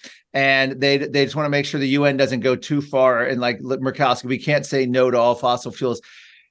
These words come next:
Have you seen any House members? Are they coming? And is that, does that actually work? Is there any advantage, in your judgment, for these Republicans to show up at the U N Climate Summit or any U N Climate Summit and want a seat at the table?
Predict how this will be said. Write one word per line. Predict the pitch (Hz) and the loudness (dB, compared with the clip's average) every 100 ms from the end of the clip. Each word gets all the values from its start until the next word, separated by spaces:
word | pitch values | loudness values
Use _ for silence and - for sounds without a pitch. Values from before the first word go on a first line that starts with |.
| - | -2
Have | 147 | 0
you | 175 | 2
seen | 170 202 | 2 2
any | 190 185 | 2 4
House | 151 160 180 | 4 2 2
members? | 175 170 180 160 | 0 0 0 0
Are | 131 | 2
they | 156 | 0
coming? | 151 156 160 160 156 | 0 -4 -4 -4 -2
And | 143 | -2
is | 147 135 | 0 2
that, | 214 226 - _ | 0 0 -8 _
does | 175 156 | -4 2
that | 214 | 4
actually | 220 202 170 | 2 0 -2
work? | 147 180 - | 2 2 2
Is | 196 180 | 2 2
there | 208 | 2
any | 202 220 214 | 2 0 -2
advantage, | 147 147 175 156 139 101 | 0 0 2 0 -4 -6
in | 139 131 | -2 0
your | 156 | 2
judgment, | 156 131 113 95 110 - _ _ | 2 0 0 -2 -8 -10 _ _
for | _ 220 240 | _ 4 4
these | 214 175 | 4 0
Republicans | 170 170 190 170 156 147 | -2 0 0 0 -2 -6
to | 147 | -6
show | 131 - 165 | -4 0 2
up | 156 151 - - | 2 0 -6 -4
at | 139 160 | -2 -2
the | 151 | -2
U | 156 | 0
N | 147 143 | 0 -2
Climate | 139 131 123 107 | -4 -6 -6 -8
Summit | 131 117 120 - _ _ _ - | -6 -6 -6 -10 _ _ _ -10
or | 123 - | -4 0
any | 202 | 2
U | 175 123 120 | 2 -2 -2
N | 117 | -4
Climate | 127 120 127 | -4 -4 -4
Summit | 131 | -4
and | 151 | 0
want | 143 180 | 2 4
a | 175 | 2
seat | 156 - - 220 | 0 -2 -2 2
at | 196 175 | 2 2
the | 165 | -2
table? | 170 170 147 | 2 2 2